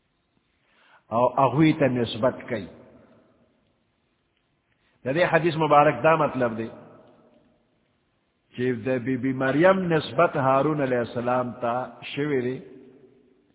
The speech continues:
چې بی بی مریم د دوی د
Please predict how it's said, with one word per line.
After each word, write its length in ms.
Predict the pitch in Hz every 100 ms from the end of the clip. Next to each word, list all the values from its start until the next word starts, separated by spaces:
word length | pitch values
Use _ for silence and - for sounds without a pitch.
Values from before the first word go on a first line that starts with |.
| _ _ _ _ _ _ _ _ _ _ _ _ _ _ _ -
چې 60 | 98
بی 100 | 113
بی 140 | 110 117 120
مریم 520 | 117 123 139 170 180
د 260 | 143 120 95
دوی 200 | 135
د 80 | 139